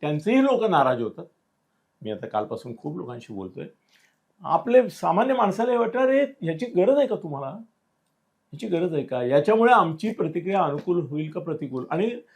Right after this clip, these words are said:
तुम्हाला दोन तीन गोष्टी सांगतो की मला कालपासून, हे बघा, माझ्याकडे जवळजवळ पंचवीस पेपर येतात. या पंचवीस सगळ्या पेपरमध्ये त्यांची जाहिरात आहे, एक सामनाला नाही आहे, बाकी जवळजवळ सगळ्या आहे. आत्ता सकाळी ठाण्यात गेलो होतो, बघितलं, शंभर एक होर्डिंग आहेत ठाण्यामध्ये, सेम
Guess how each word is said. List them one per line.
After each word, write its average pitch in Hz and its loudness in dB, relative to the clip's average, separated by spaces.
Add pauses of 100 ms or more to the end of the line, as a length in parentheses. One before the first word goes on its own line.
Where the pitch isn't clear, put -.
(300)
तुम्हाला 139 2
दोन 135 -2
तीन 156 0
गोष्टी 147 -2
सांगतो 139 -4
की 165 -2 (540)
मला 160 4
कालपासून, 156 4
हे 165 2
बघा, 131 2
माझ्याकडे 131 -2
जवळजवळ 131 -4
पंचवीस 127 -8
पेपर 110 -8
येतात. - -12 (120)
या 131 -6
पंचवीस 156 -6
सगळ्या 180 6
पेपरमध्ये 151 -6 (140)
त्यांची 127 -10
जाहिरात 156 -2
आहे, 151 -8 (360)
एक 156 -6
सामनाला 175 6
नाही 110 0
आहे, 92 -14 (480)
बाकी 156 -4
जवळजवळ 208 2
सगळ्या 110 -2
आहे. 95 -6 (260)
आत्ता 165 4
सकाळी 175 4
ठाण्यात 156 0
गेलो 160 -2
होतो, 160 -8
बघितलं, 180 -8
शंभर 180 2
एक 220 4
होर्डिंग 131 -2
आहेत 95 -12 (360)
ठाण्यामध्ये, 117 -4
सेम 208 4